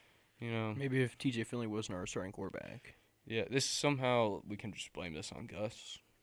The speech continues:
Speaker 2: Yeah.
Speaker 1: But we don't wanna talk about Auburn anymore. I don't wanna talk about Auburn anymore.
Speaker 2: We need Tommy Tuberville back.
Speaker 1: No, no.
Speaker 2: We need Bo Nix's dad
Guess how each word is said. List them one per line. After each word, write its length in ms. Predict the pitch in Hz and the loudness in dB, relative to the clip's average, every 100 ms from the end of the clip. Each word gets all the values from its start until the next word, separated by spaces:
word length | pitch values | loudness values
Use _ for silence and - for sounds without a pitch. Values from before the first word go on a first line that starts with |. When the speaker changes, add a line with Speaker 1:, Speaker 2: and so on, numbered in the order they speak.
| - - - - - | -20 -20 -20 -20 -14
Speaker 2:
Yeah. 220 | 98 85 62 - - - - | -10 -10 -10 -16 -20 -20 -8
Speaker 1:
But 200 | 117 98 - | -2 -2 2
we 120 | 175 | 4
don't 100 | 262 | 6
wanna 160 | 269 247 | 6 2
talk 160 | - | -2
about 160 | 87 87 | -8 -8
Auburn 260 | 78 90 85 | -8 -8 -10
anymore. 240 | 85 78 55 | -12 -12 -8
I 100 | 104 | -4
don't 140 | 196 165 | -4 -6
wanna 140 | 67 | -12
talk 160 | - - | -12 -12
about 200 | - 50 | -10 -10
Auburn 160 | 50 - | -10 -14
anymore. 180 | - - | -16 -8
Speaker 2:
We 120 | 233 | 2
need 140 | 175 - | 2 4
Tommy 340 | 156 147 156 | 6 10 10
Tuberville 580 | 156 147 127 123 117 113 | 8 2 4 2 2 4
back. 400 | 113 110 113 - | 6 6 4 0
Speaker 1:
No, 220 | 123 120 - - - - | -2 0 -2 -6 -14 -10
no. 140 | 104 - - - - - - - - - - - - - _ - - | -10 -10 -14 -18 -20 -20 -20 -20 -20 -20 -20 -20 -20 -20 _ -12 10
Speaker 2:
We 120 | 202 | 12
need 120 | 151 | 12
Bo 180 | 143 151 | 12 12
Nix's 360 | 143 143 131 107 | 12 12 8 2
dad 440 | 113 110 98 95 | 2 4 2 0